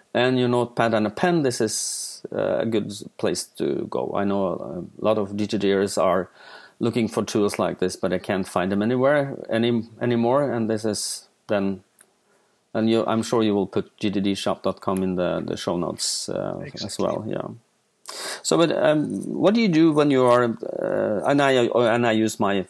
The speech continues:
Speaker 1: my iPhone with, um, with the OmniFocus app. Uh, if I have the time to put it straight in,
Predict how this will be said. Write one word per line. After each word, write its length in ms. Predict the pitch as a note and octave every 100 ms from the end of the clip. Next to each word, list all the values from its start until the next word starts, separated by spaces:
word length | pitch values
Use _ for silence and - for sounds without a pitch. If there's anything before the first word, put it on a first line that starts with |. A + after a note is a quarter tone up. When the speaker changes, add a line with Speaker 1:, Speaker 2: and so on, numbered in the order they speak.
| -
Speaker 1:
my 180 | - F#2+ D2+ G#2+
iPhone 380 | - A2 G#2 G2+
with, 240 | G2 G2
um, 500 | F#2+ F#2+ F#2+ F#2+ F#2+ _ _ -
with 160 | G2+
the 340 | F#2 F#2 E2+ -
OmniFocus 600 | F#2+ G2 F#2+ G2 F2 F2
app. 260 | A#2+ B2 - _ _ - - - _ -
Uh, 120 | G2 F#2+
if 180 | G#2+ -
I 140 | A2
have 220 | G2+ G2+
the 80 | -
time 380 | - - G#2+ G#2
to 80 | G2+
put 220 | - G2+
it 100 | F#2+
straight 440 | - - - F#2 E2+
in, 300 | A2+ B2